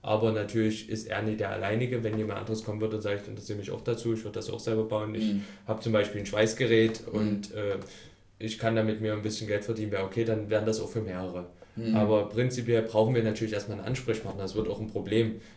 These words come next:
Speaker 1: der das auch machen möchte. Und das ist auch eine Sache, die in anderen Ländern nicht so ausgeprägt ist wie, wie bei uns. Er muss auch den Mut haben, damit zu sagen, „Okay, ich versuche jetzt damit Geld zu verdienen. Ich versuche das Leuten schmackhaft zu machen. Ich sage,
Speaker 2: Ja.
Speaker 1: damit können sie sparen, weil sie keine Ko-, Holz ha-, holen brauchen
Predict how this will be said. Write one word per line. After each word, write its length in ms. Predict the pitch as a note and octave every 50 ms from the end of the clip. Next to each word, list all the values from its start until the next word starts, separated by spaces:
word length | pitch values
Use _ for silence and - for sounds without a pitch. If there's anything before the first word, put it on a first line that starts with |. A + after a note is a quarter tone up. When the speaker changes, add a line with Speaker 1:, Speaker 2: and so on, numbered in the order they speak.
| - -
Speaker 1:
der 100 | G#2+ G2+
das 160 | G#2 F#2+ -
auch 120 | - F2
machen 240 | A2 G#2 G2 G2 G2+
möchte. 400 | F#2+ G#2+ A#2 - - - D#3 D#3 - - - - - - - - -
Und 280 | A2+ A2+ A2 A2 A2 A2
das 180 | A#2 A#2+ A#2 A#2+
ist 120 | A#2+ -
auch 80 | A2+ A2
eine 120 | A#2+ A2+
Sache, 320 | G#2+ - G#2+ A2 A2+ B2+ A2+
die 320 | - A2+ A2 A2 A2 A2 G#2+
in 220 | - - G#2+ G#2
anderen 400 | - A2 A2+ A2+ - B2+ A#2+ A2+
Ländern 320 | A2 A2 A2+ A2+ A2 A2
nicht 240 | A2 A#2 A2+ - -
so 100 | - A2+
ausgeprägt 540 | G#2+ G#2+ A2 A2 - A#2+ - - A2 G#2+ G#2+
ist 80 | G#2+ G#2+
wie, 200 | G#2+ G#2+ G2+ - G2+ - - -
wie 100 | - A2
bei 120 | A2 A2 G#2+
uns. 300 | F2 G#2+ B2 A#2 - - - - - - - - -
Er 80 | A2 G#2+
muss 200 | A#2+ B2+ B2 B2
auch 120 | A2 A2
den 200 | - A2+ G2+ G2+ A2+
Mut 200 | C#3+ F3 E3 C3+
haben, 240 | B2+ A2 G#2 G2+ G2
damit 280 | G2 G2+ A2 A#2+ A2+ A2
zu 100 | - A2+
sagen, 480 | A2 - - G2+ G2+ G#2+ A2 A2 G#2
„Okay, 220 | - - - A#2 A#2
ich 80 | A2+
versuche 260 | A2+ G#2 G#2+ A2+ A#2 A#2+
jetzt 120 | A2+ -
damit 220 | G#2 G#2 G#2+ G#2 -
Geld 180 | A#2 C3+ C3+
zu 120 | - A#2 G#2+
verdienen. 320 | G2 F#2 G#2 F#2+ F#2+ -
Ich 80 | - -
versuche 260 | - G#2+ A2+ A#2+ A#2
das 180 | - B2 A#2 -
Leuten 260 | A2 G#2 G#2 G#2+ G#2
schmackhaft 400 | - - A#2+ C3+ - D3+ C#3+ -
zu 100 | - C#3
machen. 140 | C#3 C3+ - - - - C3+ -
Ich 40 | -
sage, 200 | A2 A2 A2+ A#2+
Speaker 2:
Ja. 60 | A#2
Speaker 1:
damit 380 | A2+ A2 A2 A#2 C3 C3 B2+ -
können 180 | - B2 A#2+ A2+
sie 100 | A#2+ A2+
sparen, 380 | A2 - G#2+ G#2 A2+ C3 B2+
weil 140 | A#2 A2 A2+
sie 80 | A2+ A2
keine 240 | - A2+ G#2+ G#2 G2+
Ko-, 240 | - - A2+ - - G#2 G2+
Holz 320 | A2 A#2+ C3+ C3+ - -
ha-, 120 | A2+ -
holen 260 | A#2 A#2 C3 C#3 D3+ -
brauchen 340 | - - C#3 C#3 C#3 D3